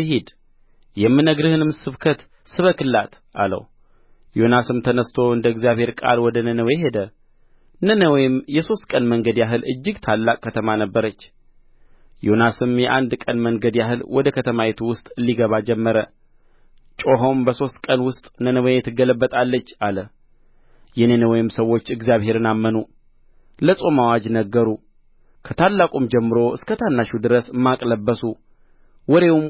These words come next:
ወደ ነነዌ ንጉሥ ደረሰ። እርሱም ከዙፋኑ ተነሥቶ መጐናጸፊያውን አወለቀ፣ ማቅም ለበሰ፣ በአመድም ላይ ተቀመጠ። አዋጅም አስነገረ። በነነዌም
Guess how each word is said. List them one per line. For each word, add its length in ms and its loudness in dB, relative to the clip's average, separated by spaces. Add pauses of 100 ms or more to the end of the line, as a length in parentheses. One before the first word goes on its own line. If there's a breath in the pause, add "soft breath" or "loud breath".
ወደ 220 4
ነነዌ 260 2 (100)
ንጉሥ 380 -2
ደረሰ። 340 0 (960)
እርሱም 360 2
ከዙፋኑ 500 0
ተነሥቶ 360 -2 (100)
መጐናጸፊያውን 760 0
አወለቀ፣ 360 0 (880)
ማቅም 400 0
ለበሰ፣ 360 0 (680)
በአመድም 540 2
ላይ 200 2
ተቀመጠ። 460 -2 (920)
አዋጅም 440 2
አስነገረ። 500 0 (920)
በነነዌም 640 4